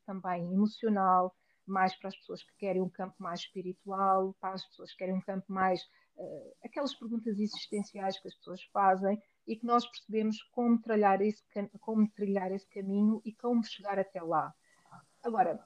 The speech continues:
cada caso é um caso, Sofia, e os meus programas, se no início, quando eu criei o site, estavam muito balizados, digamos assim, também eles neste momento já não estão tão balizados assim.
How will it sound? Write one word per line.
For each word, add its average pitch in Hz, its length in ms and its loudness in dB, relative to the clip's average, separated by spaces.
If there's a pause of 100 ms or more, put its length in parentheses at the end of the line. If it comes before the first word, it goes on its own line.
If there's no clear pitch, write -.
(260)
cada 254 200 -2
caso 247 280 -2
é 233 40 0
um 220 100 0
caso, 175 400 -2
Sofia, 170 500 -12
e 202 460 0
os 208 140 -4
meus 247 200 0
programas, 208 640 -2
se 254 140 -4
no 226 160 6
início, 196 720 0
quando 202 160 -10
eu 214 80 -4
criei 196 360 2
o 190 40 -2
site, 180 420 -6
estavam 190 380 -8
muito 220 580 2
balizados, 196 800 2
digamos 196 300 -4
assim, 196 340 -8
também 214 260 -2
eles 226 160 2
neste 220 340 -8
momento 214 580 -2 (340)
já 208 200 -4
não 214 120 2
estão 214 360 0
tão 208 200 -4
balizados 202 540 0
assim. 180 420 -8